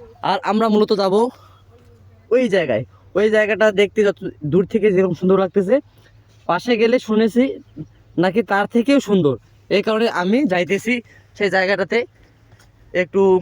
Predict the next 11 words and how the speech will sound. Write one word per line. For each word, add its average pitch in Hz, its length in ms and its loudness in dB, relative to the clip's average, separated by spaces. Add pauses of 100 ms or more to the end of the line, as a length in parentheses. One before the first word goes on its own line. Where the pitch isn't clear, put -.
(680)
মাইন্ড 165 360 -4
ফ্রেশ 185 360 -6
করার 202 180 0
জন্য 220 160 -2 (400)
এবং 160 260 -2
আপনাদেরকে 196 540 -2
দেখানোর 160 340 -4
জন্য 143 180 -2
ইনশাল্লাহ। 190 440 -2 (600)
তবে 180 240 0 (1800)
শীতকালে, 226 580 -2